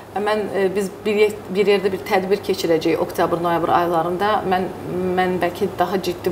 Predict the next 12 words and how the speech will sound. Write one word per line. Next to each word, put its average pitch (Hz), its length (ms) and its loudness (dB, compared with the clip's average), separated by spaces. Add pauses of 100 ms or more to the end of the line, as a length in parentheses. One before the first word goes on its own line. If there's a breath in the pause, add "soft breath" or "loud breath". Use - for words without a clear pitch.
bu 180 80 0
barədə 170 400 2
danışacağam 175 540 0
onlarla. 165 480 0 (220)
Doğrudan 190 340 6
da 180 100 4
biz 180 160 2
birlə-, 175 380 2
birləşsək 185 560 2
bəlkə 175 400 -2
hər 160 180 4
birimiz, 156 440 -4